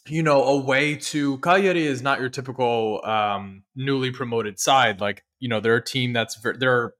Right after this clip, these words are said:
they're a club that's very familiar with Serie A. They have a manager who's very familiar with Serie A. They have a lot of, you know, talented young players and a mix of, of veterans. Like, this very well could have been,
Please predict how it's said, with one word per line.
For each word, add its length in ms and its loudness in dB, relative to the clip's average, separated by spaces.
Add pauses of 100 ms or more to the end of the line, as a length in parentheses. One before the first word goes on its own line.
they're 140 -6
a 40 -8
club 380 -2
that's 180 -4
very 300 -2
familiar 540 -4
with 160 -6
Serie 320 0
A. 260 0
They 100 -4
have 200 -2
a 80 -8
manager 540 -2
who's 220 -10
very 280 0
familiar 380 -8
with 160 -8
Serie 200 -4
A. 280 -4
They 60 -8
have 160 -4
a 40 -6
lot 300 2
of, 260 -4 (400)
you 80 -4
know, 140 0
talented 880 2
young 440 -2
players 760 0
and 220 -2
a 60 0
mix 360 -4
of, 400 -4
of 200 -6
veterans. 500 0
Like, 160 -4 (520)
this 260 0
very 300 2
well 300 0
could 180 -8
have 140 -12
been, 400 -6